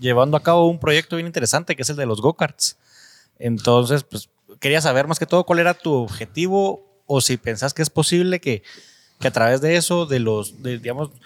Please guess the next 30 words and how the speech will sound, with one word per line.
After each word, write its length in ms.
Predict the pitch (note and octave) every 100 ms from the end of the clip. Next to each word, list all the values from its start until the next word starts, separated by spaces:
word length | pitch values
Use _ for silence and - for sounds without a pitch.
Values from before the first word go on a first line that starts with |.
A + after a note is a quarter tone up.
| - - _ -
la 100 | B2+
vez 100 | C3+
que 80 |
fuimos 200 | D#3+ E3
a 40 | D#3+
grabar 260 | B2 A#2 D3
vimos 260 | D3+ D#3
a 60 | A#2
un 140 | A#2+
niño 360 | D3 F3 E3 D3+ _ _ _ -
y 120 | C3
pilísimas 640 | A#2+ A#2+ A#2+ F3+ F3 C3+ G#2+
el 120 | G#2
niño, 300 | C#3+ F3 E3
o 40 |
sea, 260 | B2+ G#2 G2
<laughs> 60 |
terminó 300 | - A2 A2
segundo 340 | A#2+ C3 C#3+ D3+
lugar, 200 | A#2 C3
creo 160 | C3+ C3
yo, 180 | C3+
primer 260 | C#3 A#2 B2
lugar. 320 | C3 C#3 - _ _ - - _ _ _ _ _
¿Tenés 340 | - C3 D#3 -
como, 340 | G3 F#3 C#3
como 220 | C#3+ C3
idea 320 | A#2 C3+ F3
que, 240 | - D3+ -
que 280 | C3+ -